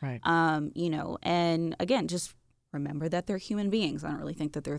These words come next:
Speaker 2: three things, but, you know,
Speaker 1: Okay.
Speaker 2: and again, with
Speaker 1: So very simple.
Speaker 2: It's very
Speaker 1: They're
Speaker 2: simple.
Speaker 1: human beings. Treat, the golden rule,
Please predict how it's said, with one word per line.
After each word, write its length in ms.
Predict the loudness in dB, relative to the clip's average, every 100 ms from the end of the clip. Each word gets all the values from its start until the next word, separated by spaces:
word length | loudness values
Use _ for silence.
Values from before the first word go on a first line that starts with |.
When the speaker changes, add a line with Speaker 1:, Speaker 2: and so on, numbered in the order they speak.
| -4
Speaker 2:
three 120 | -4
things, 360 | -4 -4 -4 4
but, 400 | 8 8 8 2
you 80 |
know, 120 | 2 4
Speaker 1:
Okay. 120 | 4
Speaker 2:
and 240 | 4 2 0
again, 380 | 0 0 0 0
with 280 | -2 -2 -2
Speaker 1:
So 100 | 2
very 220 | 6 6
simple. 440 | 6 6 4 2 -2
Speaker 2:
It's 160 | -4 2
very 120 | 6
Speaker 1:
They're 120 | 8 8
Speaker 2:
simple. 140 | 8
Speaker 1:
human 180 | 6 8
beings. 460 | 6 6 4 0 -2
Treat, 260 | 0 0 -2 -20 _ _
the 80 | 6
golden 360 | 10 10 12 10
rule, 480 | 10 10 10 6